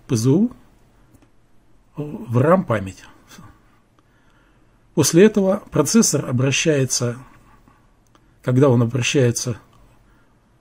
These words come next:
в биос, он залезает вот сюда. Это позволяет, на самом деле, очень удобно. Это позволяет корректировать нужные ячейки памяти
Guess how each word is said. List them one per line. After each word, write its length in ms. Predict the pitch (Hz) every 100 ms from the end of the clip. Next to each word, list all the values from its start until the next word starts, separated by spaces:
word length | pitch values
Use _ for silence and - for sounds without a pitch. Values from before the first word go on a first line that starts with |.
| _ _ _ _ _ _ -
в 180 | 120 101
биос, 560 | 104 208 220 - - -
он 160 | 202 254
залезает 540 | 135 117 120 196 160
вот 140 | 190 -
сюда. 280 | 110 104 - _ - _ _ _ _ _ _ _ _ _ _ _ _ _ -
Это 160 | -
позволяет, 580 | - 143 160 180 160 135
на 60 | 135
самом 360 | 156 151 147
деле, 220 | 151 143
очень 260 | 143 139 190
удобно. 420 | 196 170 104 95 - - -
Это 160 | 135
позволяет 540 | 135 139 160 156 135 -
корректировать 960 | 147 165 170 - 123 104 95 107 - 135 - - _ _ _ _
нужные 520 | 143 151 113 117 107 110
ячейки 380 | 117 117 104
памяти 500 | 107 131 131 156 226